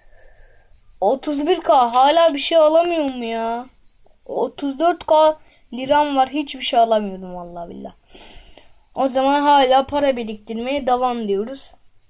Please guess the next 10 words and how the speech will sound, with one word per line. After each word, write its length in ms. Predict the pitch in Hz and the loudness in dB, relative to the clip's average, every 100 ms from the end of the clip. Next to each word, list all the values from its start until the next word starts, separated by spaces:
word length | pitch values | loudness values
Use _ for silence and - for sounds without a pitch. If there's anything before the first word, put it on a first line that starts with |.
| _ _ _ _ - _ _ _ - - - - - - - - - _ _ _ _ - - - - - - - _ _ _ _ _ _ _ - | _ _ _ _ -20 _ _ _ -20 -20 -20 -20 -20 -20 -20 -20 -20 _ _ _ _ -20 -20 -20 -20 -20 -20 -20 _ _ _ _ _ _ _ -2
Kırk 280 | 302 311 277 | 2 2 2
iki 320 | 330 339 415 | 0 4 4
K, 340 | 392 311 339 349 | 6 6 4 2
kırk 360 | 359 359 359 | 0 0 0
üç 260 | 415 381 - | -2 -2 0
K. 80 | 302 294 | 4 4
Hala 520 | 277 302 381 427 392 | 4 4 4 6 6
hiçbir 360 | 339 339 302 294 | 4 2 0 -2
şey 160 | 277 277 | 2 2
alamıyoruz. 800 | 277 262 262 254 277 359 - | 4 0 -2 -4 -4 -4 -8